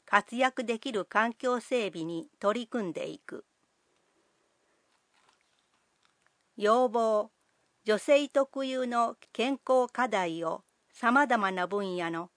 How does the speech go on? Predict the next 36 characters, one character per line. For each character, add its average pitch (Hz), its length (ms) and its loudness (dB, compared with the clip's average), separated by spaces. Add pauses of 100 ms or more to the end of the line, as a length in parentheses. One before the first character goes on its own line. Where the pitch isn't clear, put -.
(140)
フ 262 80 2
ェ 269 60 4
ム 220 120 -2
テ 185 180 -2
ッ - 40 -10 (120)
ク 180 160 2
を 170 80 2
活 196 380 -6
用 208 240 0
し、 190 340 -12 (540)
医 254 140 -4
療 208 280 2
や 170 320 -2 (180)
そ 233 120 -4
の 277 160 0
他 214 140 -2
の 175 160 -4
取 185 220 -4
り 196 40 -16
組 196 260 -8
み 185 60 -14
で 190 220 -6 (340)
解 233 240 2
決 254 320 -2
に 233 160 -2
向 226 100 -6
か 226 220 0
う 220 60 -8
こ 220 140 -6
と 208 160 -4
が 170 220 -4 (300)
職 262 360 -2
員 202 300 -2
全 190 240 -4
体 196 320 -6
の 180 260 -8